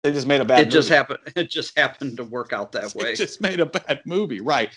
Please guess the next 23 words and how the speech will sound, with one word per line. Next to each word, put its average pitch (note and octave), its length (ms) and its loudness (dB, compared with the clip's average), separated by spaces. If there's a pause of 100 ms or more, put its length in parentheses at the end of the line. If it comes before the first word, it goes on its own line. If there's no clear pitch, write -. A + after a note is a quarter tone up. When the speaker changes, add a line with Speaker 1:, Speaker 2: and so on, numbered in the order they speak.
(240)
Speaker 1:
And A3 160 8
those B3+ 240 8
you A#3 100 4
can, F3+ 300 -2
you F#3+ 80 -2
can E3+ 140 -4
appreciate D#3 480 -4
and B2 100 -6
have A#2+ 180 -6
fun C3 300 -4
with, C#2 240 -16 (680)
you E3 80 2
know. E3+ 80 6
But F3 80 6
the E3+ 80 4
movies G3 300 6
that E3 100 4
were C3 100 0
made C#3 360 2
to A#2+ 80 -4
be A2 140 -8
bad, G2 480 -8 (560)
where, D3+ 220 -6